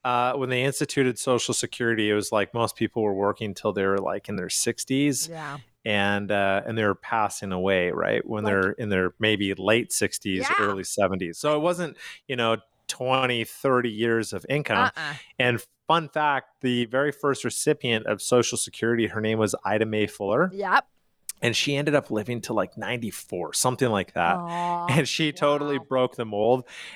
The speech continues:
Speaker 1: And they're
Speaker 2: First
Speaker 1: probably
Speaker 2: one,
Speaker 1: like,
Speaker 2: too. <laughs>
Speaker 1: "Oh my gosh, like, what the heck did we actually just do?"
Speaker 2: <laughs> What did
Speaker 1: But
Speaker 2: we do? Yeah.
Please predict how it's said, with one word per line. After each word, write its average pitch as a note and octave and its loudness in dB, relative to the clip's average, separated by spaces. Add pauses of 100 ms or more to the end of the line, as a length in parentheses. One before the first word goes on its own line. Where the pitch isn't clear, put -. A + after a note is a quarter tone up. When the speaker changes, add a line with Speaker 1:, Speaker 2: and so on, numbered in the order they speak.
Speaker 1:
And B2+ 0
they're C3+ 2
Speaker 2:
First C#3 -4
Speaker 1:
probably C#3 2
Speaker 2:
one, - -4
Speaker 1:
like, A#2 0
Speaker 2:
too. - -4
<laughs> - -4
Speaker 1:
"Oh C3 2
my B2 0
gosh, B2 0
like, A#2 0
what D3 0
the D3 0
heck D#3 0
did D#3 -4
we C#3 0
actually C3 0
just A#2 -2
do?" G2 0
Speaker 2:
<laughs> - -
What B4+ 0
did - 2
Speaker 1:
But A#2 2
Speaker 2:
we E4 0
do? A#3 0
Yeah. G#3 -2